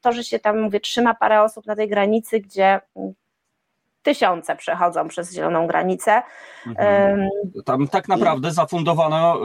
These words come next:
Speaker 2: no, nie chcę być nieuprzejmy, coś, co przypomina gdzieś tam, y, w-, w-, zabrzmi to brutalnie, ale obóz koncentracyjny. No, niestety.
Speaker 1: No, no dokładnie,
Speaker 2: Tak.
Speaker 1: także to, to jest, to jest, y, mm, no, to jest trudne. Mm,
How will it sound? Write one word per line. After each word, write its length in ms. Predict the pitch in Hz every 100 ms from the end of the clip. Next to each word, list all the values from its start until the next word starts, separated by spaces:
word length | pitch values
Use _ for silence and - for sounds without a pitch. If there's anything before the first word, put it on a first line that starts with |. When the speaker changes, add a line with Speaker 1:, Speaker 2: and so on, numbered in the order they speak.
| 139
Speaker 2:
no, 100 | 165
nie 120 | 170
chcę 140 | 170
być 160 | 175 -
nieuprzejmy, 560 | 165 151 - 147 143 147
coś, 260 | 151 147
co 200 | - 151
przypomina 600 | 147 151 151 143 139 147
gdzieś 320 | 147 127 120 -
tam, 340 | 131 139 135
y, 40 | 123 143 135 139
w-, 320 | - 127 -
w-, 240 | 123 123
zabrzmi 380 | 120 135 117 147
to 120 | 135
brutalnie, 640 | 123 143 143 240 208 143 113
ale 120 | 113
obóz 260 | 202 165 -
koncentracyjny. 840 | 104 98 90 - - - - - _ _
No, 120 | -
niestety. 360 | - 226 262 277
Speaker 1:
No, 180 | 285 285 277 - 247 277
no 140 | 277
dokładnie, 600 | 262 262 226 190 190 196
Speaker 2:
Tak. 20 |
Speaker 1:
także 300 | 220 233 262
to, 220 | 240 247
to 180 | 247 240
jest, 240 | 240 240 -
to 80 |
jest, 480 | 233 220 220 - -
y, 20 |
mm, 760 | 226 214 208 196 - 208 202 196
no, 200 | 202 202
to 120 | 196 202
jest 140 | -
trudne. 280 | - 190 190 - - - - - -
Mm, 760 | - 240 240 240 240 240 240